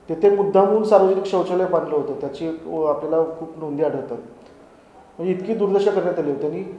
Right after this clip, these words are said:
एवढी अवहेलना केली की राजघराण्याला त्यानंतर छत्रपती किंवा राजे हे पद लावायला बंदी केली. त्यामुळं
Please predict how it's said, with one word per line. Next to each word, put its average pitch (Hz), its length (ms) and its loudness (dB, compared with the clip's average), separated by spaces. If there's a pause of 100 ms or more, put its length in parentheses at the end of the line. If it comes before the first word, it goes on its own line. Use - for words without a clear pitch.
(300)
एवढी 170 280 6
अवहेलना 208 440 8
केली 202 360 -2
की 214 240 -2 (180)
राजघराण्याला 185 600 2
त्यानंतर 190 420 0 (180)
छत्रपती 185 520 -2
किंवा 170 280 2
राजे 165 260 4
हे 175 100 -2
पद 196 260 -2
लावायला 170 320 6
बंदी 147 280 -2
केली. 139 180 -8
त्यामुळं 175 420 -2